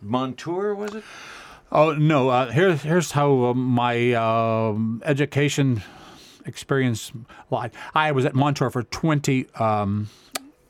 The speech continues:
Speaker 2: let's see, twenty-two years, I believe, at Montour. Uh, yes, and then I was at South Fayette High School for fourteen years.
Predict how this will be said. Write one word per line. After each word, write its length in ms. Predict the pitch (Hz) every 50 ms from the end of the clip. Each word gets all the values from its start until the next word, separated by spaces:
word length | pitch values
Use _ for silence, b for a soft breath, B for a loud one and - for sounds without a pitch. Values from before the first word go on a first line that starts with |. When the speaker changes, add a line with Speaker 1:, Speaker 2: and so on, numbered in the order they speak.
| _
Speaker 2:
let's 160 | 135 120 -
see, 100 | - -
twenty-two 800 | 95 - - - 160 147 139 - 127 113 - - - - 180 165
years, 380 | 147 123 113 110 104 95 - 113
I 80 | 98
believe, 240 | 95 107 104 101 98
at 80 | - -
Montour. 540 | 110 110 98 101 - - 107 95 101 - - B B B B B B B B -
Uh, 140 | - 135
yes, 380 | 127 131 131 120 - - - -
and 200 | - - 135 131
then 140 | 131 123 120
I 80 | 117
was 140 | 113 113 107
at 80 | 110 101
South 320 | - - 147 135 139 -
Fayette 180 | - 139 131 110
High 140 | 113 120 113
School 180 | - - 110
for 120 | 98 - 104
fourteen 440 | - - 143 123 117 - 113 101
years. 320 | 101 95 92 95 - -